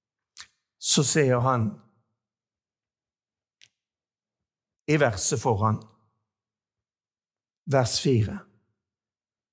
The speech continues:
han skal tørke bort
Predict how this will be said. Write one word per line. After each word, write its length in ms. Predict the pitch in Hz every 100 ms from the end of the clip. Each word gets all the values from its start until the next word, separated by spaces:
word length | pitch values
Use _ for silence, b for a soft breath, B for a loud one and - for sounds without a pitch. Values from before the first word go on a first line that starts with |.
| _ _ _ _ _ _ _ _ _ _ _ _ _ _ _ _ -
han 160 | 143
skal 220 | 123 - 120
tørke 400 | 151 113 - 135
bort 600 | 120 107 - _ - -